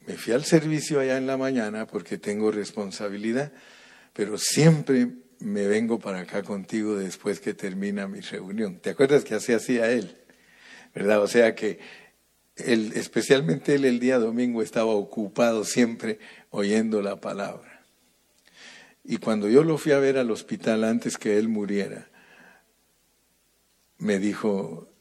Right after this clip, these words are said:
que siempre escuchaba mis predicaciones. Tú sabes que él se fue con el Señor escuchándome a predicar a mí. Pero él decía, "La razón por la que me llama mucho la atención Pan de Vida",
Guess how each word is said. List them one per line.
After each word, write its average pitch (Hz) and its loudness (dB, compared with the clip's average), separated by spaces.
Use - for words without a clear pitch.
que 98 -4
siempre 107 -2
escuchaba 98 -2
mis 98 -6
predicaciones. - -12
Tú 117 -2
sabes 131 6
que 117 2
él 123 2
se - -2
fue 117 2
con 120 4
el 107 2
Señor 113 2
escuchándome 117 0
a 98 -6
predicar 107 -4
a 98 0
mí. 98 -4
Pero 107 6
él 127 6
decía, 120 0
"La 113 2
razón 160 0
por 151 -2
la 107 0
que 107 -8
me 95 -6
llama 110 -2
mucho 123 -2
la 98 0
atención 95 -8
Pan 104 -8
de 95 -8
Vida", 98 -6